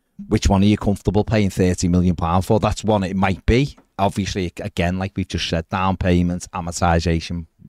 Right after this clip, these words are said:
whatever, whatever, whatever. But that might be the decision Everton have to make. And that obviously rolls once Iwobi and, and maybe Tom Cannon go out the door and maybe Demarai Gray.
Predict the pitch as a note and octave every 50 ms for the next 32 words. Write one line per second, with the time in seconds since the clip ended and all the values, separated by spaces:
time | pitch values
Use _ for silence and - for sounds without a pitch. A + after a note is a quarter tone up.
0 | _ _ - E2+ E2+ E2 D#2 - E2 D2+ E2 D#2+ E2 D#2+ E2+ E2 D#2+ E2 D2+ D#2
1 | D#2+ F#2 F2 - F2+ E2+ E2+ - - F2+ E2 - F#2+ F2+ F2 E2+ - F2 D2+ -
2 | E2 C#2+ D#2 D2+ - - D#2+ D2+ E2 D#2 D#2 D2 D2+ D#2 D#2+ - - - D2 C#2+
3 | E2+ F2+ - _ F2 F2+ F2 F2 F2 - - _ _ _ _ _ _ _ _ _
4 | - F2 D#2+ D#2+ F2 - - F2+ D#2 D2 E2+ D#2 D#2 E2+ F2 F2 E2 - - -
5 | - _ _ _ _ D#2+ D#2+ E2 E2 - - D#2+ D2 D#2 D#2+ D#2+ D2+ F#2 F2+ F2
6 | E2 E2 D#2+ - - D#2+ D#2 D#2 D#2 D#2 D2+ E2 - - - E2 E2 D#2+ - -
7 | D#2+ D#2+ E2 E2 E2 F#2 F#2 F2+ F2+ - F#2 - - F2 F#2 F2+ E2+ D#2+ D#2 D#2
8 | D#2 D#2+ D#2+ D#2+ D2+ - D#2+ D#2 D2+ D#2 D2+ D#2+ D#2+ - D#2+ E2 F2